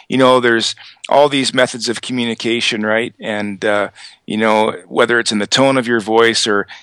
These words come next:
in the, the way that, um, you speak or in, you know, using your hands or what have you, body language, but, um, being able to see someone's facial expressions and see legitimate happiness at your success,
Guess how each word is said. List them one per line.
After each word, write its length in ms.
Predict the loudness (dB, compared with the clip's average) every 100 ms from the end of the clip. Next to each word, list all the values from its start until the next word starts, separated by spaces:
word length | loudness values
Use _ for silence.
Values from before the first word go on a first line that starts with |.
| _
in 240 | -4 -2 0
the, 320 | 0 0 -2
the 80 | -6
way 320 | 0 2 4
that, 380 | 2 0 -2 0
um, 320 | 2 2 -2 -6
you 140 | -4
speak 600 | -2 -2 -2 -2 -2 -4 -8 -4
or 440 | 0 2 2 0 -6 -14 -4
in, 300 | 0 0 -2
you 180 | -4 -2
know, 140 | -2
using 380 | 0 2 4 4
your 140 | 4
hands 520 | 4 2 4 2 0 -2
or 80 |
what 160 | -2 0
have 300 | 2 2 2
you, 80 | -2
body 340 | 0 2 0
language, 540 | -2 -2 -4 -8 -8 -14 -18 -20 _ -4
but, 360 | -2 -2 -4
um, 480 | -2 -2 -4 -10 -12
being 220 | -8 -4 -2
able 140 | 0
to 80 | -2
see 240 | -2 -6
someone's 480 | -4 -2 -2 -2 -4
facial 440 | -4 -2 -2 -4 -4
expressions 600 | -4 0 0 0 -4 -2
and 140 | -2
see 200 | -2 -2
legitimate 480 | -2 0 0 0 -2
happiness 520 | 0 0 0 -4 -4
at 120 | -4 -2
your 200 | 0 0
success, 680 | -2 -2 0 0 0 -6